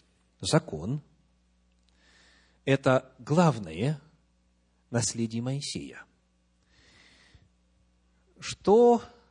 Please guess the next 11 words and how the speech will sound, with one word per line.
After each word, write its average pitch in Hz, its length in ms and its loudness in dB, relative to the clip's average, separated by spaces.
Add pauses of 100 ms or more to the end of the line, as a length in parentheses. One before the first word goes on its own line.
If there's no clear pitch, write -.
(500)
является 147 920 2 (160)
главным 135 800 2 (1300)
в 139 640 2
служении 170 600 -2
Илии, 165 600 0 (480)
согласно 175 1000 -2 (380)
прочитанным 170 520 -2
стихам 165 420 -4
из 143 80 -4
четвертой 156 440 -2
главы 123 520 -2